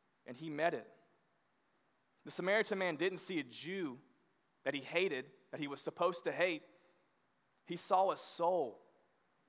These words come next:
He saw a person in need, and he said, "I'm gonna put aside my views.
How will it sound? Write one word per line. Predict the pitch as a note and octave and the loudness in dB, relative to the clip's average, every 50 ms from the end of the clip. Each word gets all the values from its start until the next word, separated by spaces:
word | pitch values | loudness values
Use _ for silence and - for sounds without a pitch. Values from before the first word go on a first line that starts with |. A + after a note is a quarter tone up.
| _ _ _ | _ _ _
He | - | -4
saw | - - A3 F#3+ F3+ | 2 6 6 8 8
a | E3 | 6
person | - - - F3+ F3+ G3 F#3 - - E3+ D#3+ D3+ - | 4 0 2 2 2 2 2 -2 -4 -4 -6 -6 -6
in | D3+ D3 C#3 C3+ | -6 -6 -6 -6
need, | C#3 D3 D#3+ E3+ D#3+ D3 C3 | -6 -4 -4 -2 -2 -4 -4
and | B2 | -6
he | C3+ E3 | -6 -8
said, | D#3+ - - C#3+ | -8 0 2 2
"I'm | C#3+ F3 | 2 2
gonna | F#3+ D#3 - | 2 -2 -6
put | - - F#3 F3 | -6 -6 -6 -6
aside | - - - E3 E3+ E3+ D3+ | -4 0 4 6 6 6 4
my | D3 C3 C3 | 2 -2 -2
views. | A#2+ A#2 B2+ C#3 D#3 E3+ F#3 G3 G3+ G3+ - - | -2 -6 -8 -4 -4 -4 -4 -4 -6 -10 -12 -16